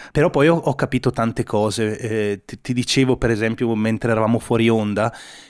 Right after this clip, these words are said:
che, mm, ieri sono arrivato stanco qui, però, eh, io vedevo la mia ragazza, eh,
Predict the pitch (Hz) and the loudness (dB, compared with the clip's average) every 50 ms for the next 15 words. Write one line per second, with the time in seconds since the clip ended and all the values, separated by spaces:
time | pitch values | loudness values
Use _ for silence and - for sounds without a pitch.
0 | _ _ - - - 120 110 110 110 107 104 104 104 104 101 101 98 95 92 87 | _ _ -8 -2 0 2 2 2 2 2 0 0 -2 -2 -4 -6 -6 -8 -10 -12
1 | 67 120 110 110 123 135 - 127 120 117 120 143 170 165 - - - _ _ _ | -12 -14 -16 -12 -10 -4 0 2 2 4 4 4 2 2 -2 -6 -14 _ _ _
2 | _ _ _ - - - _ _ _ _ - - _ _ _ _ _ - - - | _ _ _ -20 -20 -20 _ _ _ _ -20 -20 _ _ _ _ _ -12 -8 -4
3 | - 127 110 107 104 104 92 - - 123 - - - 87 85 87 90 - - 87 | 0 0 0 0 0 -2 -2 -2 -2 -2 -2 -2 -4 -6 -6 -8 -12 -12 -14 -12
4 | - - 87 - - - _ _ _ _ _ _ _ _ _ _ _ - 107 95 | -10 -12 -12 -12 -14 -18 _ _ _ _ _ _ _ _ _ _ _ -8 -8 -6
5 | 92 101 107 107 104 - _ - 127 107 107 101 95 90 90 90 92 90 87 - | -4 -4 -4 -4 -6 -8 _ -12 -10 -8 -6 -6 -6 -6 -8 -10 -10 -12 -12 -12
6 | 98 110 110 98 117 107 107 101 101 107 101 98 101 104 101 98 98 92 92 90 | -12 -10 -6 -6 -4 -4 -4 -4 -4 -4 -4 -4 -4 -4 -4 -4 -4 -4 -6 -6
7 | 95 95 - - - 110 101 101 104 - - 110 107 98 95 92 90 87 85 - | -6 -8 -8 -8 -4 -4 -2 -2 -4 -4 -6 -10 -10 -10 -10 -10 -10 -10 -12 -12
8 | - 85 | -14 -16